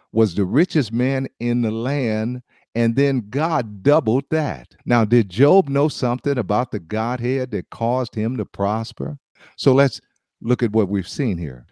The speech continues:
She, Holy Spirit, was the one that brought forth creation when Father God spoke. She brought life and light to the darkness that was on earth. This mirrors the same operation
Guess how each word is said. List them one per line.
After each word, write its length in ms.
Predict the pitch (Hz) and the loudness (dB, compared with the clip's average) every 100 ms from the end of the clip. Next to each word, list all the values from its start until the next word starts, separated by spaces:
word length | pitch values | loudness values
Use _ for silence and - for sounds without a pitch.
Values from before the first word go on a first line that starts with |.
| _ _ | _ _
She, 460 | - 165 135 76 - _ _ _ | -4 0 0 -2 -12 _ _ _
Holy 260 | 143 127 | 2 2
Spirit, 480 | - - 156 104 80 | -2 0 0 0 0
was 160 | 98 87 | -2 0
the 100 | 95 | 2
one 260 | 120 123 | 2 2
that 180 | 95 85 | 0 0
brought 320 | 107 131 113 | 2 2 0
forth 280 | - 117 - | -2 -2 -2
creation 800 | - 104 107 139 135 90 65 - _ _ _ | -4 -2 -2 -2 -4 -10 -12 -14 _ _ _
when 200 | - 101 | -2 -2
Father 360 | 90 120 113 98 | 0 0 0 -2
God 260 | 101 98 - | -4 -4 -6
spoke. 420 | - 127 78 - _ _ | -2 0 0 -6 _ _
She 180 | - 165 | -6 -4
brought 280 | 143 113 92 | 2 4 2
life 500 | 95 135 139 85 82 _ | 0 -2 0 -2 -8 _
and 260 | 107 98 101 | -4 -4 -2
light 400 | 135 139 98 - | -2 -2 -4 -4
to 140 | 110 | -4
the 100 | 92 | -4
darkness 800 | 82 80 135 147 - 90 95 104 _ _ - | -4 0 2 2 -2 -4 -4 -6 _ _ -2
that 180 | 104 | 0
was 140 | 98 98 | 2 4
on 180 | 110 117 | 4 4
earth. 280 | 107 71 - _ _ _ | 2 0 -10 _ _ _
This 400 | 92 139 190 - | 0 4 4 2
mirrors 600 | 101 127 180 143 107 95 | 0 2 4 4 2 0
the 160 | 98 98 | -4 -4
same 540 | - 143 147 170 160 | -4 -4 -2 -2 -2
operation 840 | 143 143 131 135 123 - 69 62 | -2 0 0 0 -2 -6 -10 -12